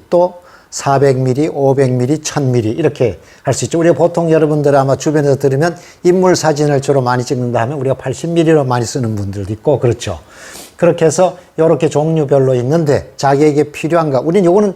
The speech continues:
지금 단렌즈로 지금 말하고 있는 거죠. 그럼 망원 렌즈가 갖고 있는 시각적인 특징은 무엇일까? 첫째는 물체 이미지를,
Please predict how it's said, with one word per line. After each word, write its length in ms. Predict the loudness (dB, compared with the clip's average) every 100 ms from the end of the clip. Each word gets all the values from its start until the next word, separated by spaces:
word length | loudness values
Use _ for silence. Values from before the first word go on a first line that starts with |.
| -8 -6
지금 240 | -4 -4
단렌즈로 760 | -4 -2 2 2 2 2 2 2
지금 260 | 0 0
말하고 400 | 0 0 0 -2
있는 220 | -4 -6 -6
거죠. 420 | -4 -2 -2 -2 -18 _ -20 -20 -4
그럼 200 | 0 2
망원 380 | 2 2 2 2
렌즈가 380 | 0 0 0 0
갖고 320 | -2 -2 0
있는 280 | 0 -2 -4 -10 -20 -18
시각적인 1080 | -8 0 2 2 2 -2 -2 0 0 -2 -4
특징은 640 | -14 -14 -6 -4 -2 0
무엇일까? 680 | 0 0 -2 -8 -6 -6 -6 -10 -14 -18 -20 -20 -20 -20 -16 -16 -16 -20 -18 -12 -12 -14 -16
첫째는 680 | -4 -2 0 2 2 0 -6 -18 _ _ -20 _ _ _
물체 420 | 0 2 2 2
이미지를, 760 | 4 4 2 0 2 2 2 0